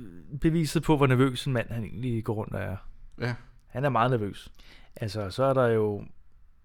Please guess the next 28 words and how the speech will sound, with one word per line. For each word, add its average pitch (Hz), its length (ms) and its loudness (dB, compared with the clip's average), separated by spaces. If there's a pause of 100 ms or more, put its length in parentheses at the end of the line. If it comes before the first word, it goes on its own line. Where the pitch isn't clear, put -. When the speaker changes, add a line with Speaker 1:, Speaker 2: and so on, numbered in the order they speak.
(320)
Speaker 1:
øhm, 104 600 -10 (220)
Johannes 110 240 -2
Meyers 131 260 2
datter, - 480 0 (460)
Speaker 2:
Ja. 139 140 0 (880)
Speaker 1:
som, 123 360 4
øh, 107 200 4
godt 139 180 2
kan 254 140 0
lide 220 180 2
Peter 196 200 4
Malberg. 156 460 4 (1000)
Speaker 2:
Nå 175 180 0
ja, 185 140 2
de 139 60 -4
Speaker 1:
Hun 180 80 -2
Speaker 2:
snakker 160 340 4
Speaker 1:
er 165 200 2
Speaker 2:
lidt. 180 100 4
Speaker 1:
med 170 100 4
hende 196 260 6
og 196 60 6
lynet, 190 360 2
det 208 60 -2
er 196 40 2
sådan, 175 240 -2
uh. 339 400 -2 (280)
Speaker 2:
Ja, 143 40 -8